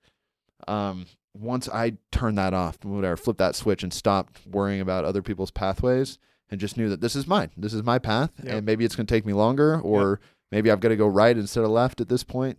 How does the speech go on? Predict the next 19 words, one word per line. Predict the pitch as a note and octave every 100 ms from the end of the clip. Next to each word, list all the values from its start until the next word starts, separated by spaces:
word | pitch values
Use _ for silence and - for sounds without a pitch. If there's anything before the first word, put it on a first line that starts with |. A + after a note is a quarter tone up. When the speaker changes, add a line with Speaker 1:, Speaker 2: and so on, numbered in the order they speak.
| -
Speaker 1:
that | A2+ G#2+ - -
just, | G#2+ - - - - _ _ _ _ _ -
uh, | F#2+ F#2 F2
you | G#2+
know, | A2 F#2 - - _ _ -
anxiety | G#2 A2 G#2+ G#2+
goes | G#2+ G2
away, | G2+ G2+ G#2 G#2
that | G#2 -
calms | A2+ G2+ G2+
you |
down, | G2 G2 G2+
and | F#2+
next | F#2 F2+
thing | -
you | F#2+
know, | F#2+
you're | F#2 F#2
like, | F2 E2+ -